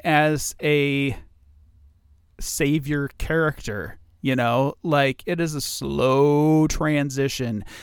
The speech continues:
And, and, you know, you have to carefully watch to see these kind of ticking points as he's kind of sliding his meter over from, you know, profiteer to,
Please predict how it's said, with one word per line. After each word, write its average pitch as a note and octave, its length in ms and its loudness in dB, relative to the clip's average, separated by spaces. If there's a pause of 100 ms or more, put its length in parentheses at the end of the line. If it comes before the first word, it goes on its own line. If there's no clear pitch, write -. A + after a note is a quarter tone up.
(300)
And, C3 480 0
and, C3 420 -2
you C#3 160 -2
know, A#2+ 300 -2
you D3 140 -2
have D3+ 180 2
to D3 100 -4
carefully D#3 640 0
watch C3 540 0
to C3+ 120 -6
see D#3 260 -6
these C3+ 200 -4
kind C#3+ 220 -2
of B2+ 160 -6
ticking C#3+ 420 -2
points C3+ 460 2
as C#3+ 220 -6
he's C3 180 -6
kind C#3 240 -4
of B2+ 120 -4
sliding C3+ 520 -2
his C3+ 240 -4
meter C3+ 440 -4
over C3 440 -4
from, C3+ 580 -2
you D3 160 -6
know, B2+ 340 -4 (680)
profiteer C#3+ 680 0
to, B2+ 540 -6